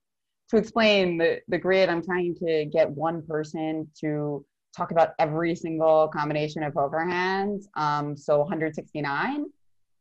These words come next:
And what I do is I interview them for my podcast, but then I also try to, like, get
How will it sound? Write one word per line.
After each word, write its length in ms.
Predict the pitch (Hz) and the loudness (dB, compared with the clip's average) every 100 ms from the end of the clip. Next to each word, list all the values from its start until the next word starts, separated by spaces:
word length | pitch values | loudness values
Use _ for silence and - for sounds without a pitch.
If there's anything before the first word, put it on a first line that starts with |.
| _ | _
And 240 | 196 185 180 | 4 4 4
what 100 | 240 | 4
I 120 | 196 | 4
do 340 | 202 202 185 | 6 6 6
is 480 | 160 156 151 147 139 - | 6 4 4 0 -6 -2
I 340 | 156 156 151 - | 0 0 -2 -2
interview 380 | 240 247 185 160 | -2 0 -2 -2
them 160 | 160 | -4
for 100 | 160 | -6
my 160 | 151 147 | -4 -6
podcast, 680 | 151 247 277 220 160 147 147 | -6 -6 -4 0 2 2 0
but 100 | 190 | -2
then 100 | 196 | 0
I 100 | 185 | 2
also 320 | - 220 247 | 0 -2 -4
try 240 | 220 190 185 | -4 -4 -2
to, 80 | 175 | 0
like, 240 | 156 151 | 0 0
get 360 | 165 160 151 | 4 4 4